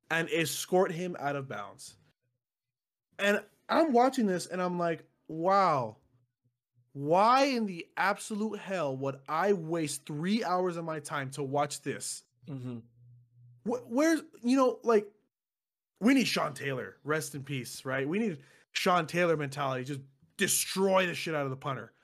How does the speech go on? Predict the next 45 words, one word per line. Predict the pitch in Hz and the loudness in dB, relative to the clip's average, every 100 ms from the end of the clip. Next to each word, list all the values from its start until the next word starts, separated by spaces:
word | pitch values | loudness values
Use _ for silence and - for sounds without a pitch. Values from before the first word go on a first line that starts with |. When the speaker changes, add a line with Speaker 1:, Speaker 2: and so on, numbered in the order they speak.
| _ _ - | _ _ -4
Speaker 1:
right? | 139 156 165 _ _ _ _ _ _ _ _ _ _ _ _ - | 0 0 -2 _ _ _ _ _ _ _ _ _ _ _ _ -12
Just | 240 - - | -8 -6 -6
something, | - 269 285 208 147 | -6 -6 -4 -4 -2
man, | 165 285 | -2 -2
'cause | 302 226 | -4 -6
this | 170 269 415 | -4 -6 -6
is | 349 | -6
ridiculous. | 240 131 147 214 - 403 170 139 208 | -6 -8 -8 -6 -2 0 0 -4 -8
It's | 208 | -8
stupid. | - - 262 320 330 139 - - - - | -10 -4 -4 -2 -2 -2 -6 -20 -10 -2
And | 233 226 | 2 4
look, | 165 135 - _ _ _ _ _ - | 2 0 -12 _ _ _ _ _ -4
uh, | 185 175 165 147 92 | 2 4 4 2 -6
some | - - 226 220 | -10 -2 -2 0
players | 202 185 175 | -2 -2 -2
have | 160 139 | -2 -2
already | 135 135 | -2 -2
come | 139 127 | -6 -8
out | 117 117 | -8 -8
in | |
defense, | 110 104 107 104 104 - - | -12 -14 -14 -14 -14 -16 -12
uh, | 107 101 101 | -8 -8 -8
like | 113 113 | -10 -2
Darius | 135 131 120 | 0 0 -2
Slay | - 117 117 | -8 -6 -4
recently, | 104 113 - 110 104 | -4 -8 -8 -10 -8
I | 101 | -8
think | 131 131 | -8 -6
it | |
was | 120 110 | -6 -6
yesterday. | 110 107 - 107 101 - - _ _ - | -8 -6 -6 -6 -8 -12 -20 _ _ -4
Uh, | 120 117 | 0 2
he | 139 | 0
came | 165 156 135 | 2 4 4
out | 127 | 4
and | |
he | 127 | 2
said, | 123 123 | 0 0
"Look, | 135 139 135 | 2 2 0
like, | 123 | -2
I | 123 | 0
know | 127 135 | 2 2
you | 131 | 2
guys | 120 120 117 117 113 | 0 -2 -2 -4 -6
are | 107 104 | -8 -8